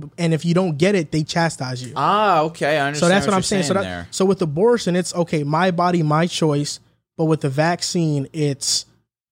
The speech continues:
Speaker 1: no, you, you get it, or we're gonna, like, hate on you for it.
Speaker 2: I will say,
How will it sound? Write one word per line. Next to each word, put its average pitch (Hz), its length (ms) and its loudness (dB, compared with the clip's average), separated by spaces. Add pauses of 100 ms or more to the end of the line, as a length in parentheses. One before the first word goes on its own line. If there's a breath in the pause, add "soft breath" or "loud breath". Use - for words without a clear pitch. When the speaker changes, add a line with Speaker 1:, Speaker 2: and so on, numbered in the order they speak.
(180)
Speaker 1:
no, 160 360 0 (200)
you, 190 220 0
you 196 180 4
get 180 240 4
it, 226 220 4
or 160 140 4
we're 170 320 4
gonna, 156 400 0
like, 156 320 0
hate 170 220 2
on 143 160 0
you 135 120 -2
for 127 260 -6
it. 110 80 -12
Speaker 2:
I 160 120 2
will 170 260 -2
say, 139 380 -2